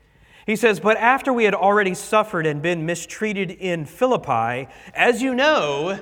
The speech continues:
we had the boldness in our God to speak to you the gospel of God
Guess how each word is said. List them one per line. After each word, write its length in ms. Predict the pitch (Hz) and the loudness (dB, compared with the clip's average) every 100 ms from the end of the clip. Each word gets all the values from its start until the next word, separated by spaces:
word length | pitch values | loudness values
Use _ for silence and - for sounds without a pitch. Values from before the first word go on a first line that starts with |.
| - - - | -14 -20 -14
we 140 | 208 226 | -6 -2
had 280 | 196 214 175 | 2 2 2
the 60 | |
boldness 1120 | 156 135 214 262 285 202 143 127 - - - - - | -2 0 4 4 4 0 -2 -4 -10 -14 -16 -18 -10
in 140 | 180 | -2
our 140 | 160 156 | 0 4
God 360 | 185 165 139 | 4 4 2
to 100 | 151 | -4
speak 480 | 135 - 202 196 196 | -12 -10 -4 -4 -4
to 100 | 196 | -8
you 500 | 165 131 127 127 123 - - _ - | -4 -2 -2 -4 -6 -12 -20 _ -12
the 80 | |
gospel 680 | 147 120 196 220 - - 143 | -8 2 2 2 -4 -10 -8
of 100 | 117 | -6
God 540 | 113 107 107 110 135 | -4 -4 -4 -6 -10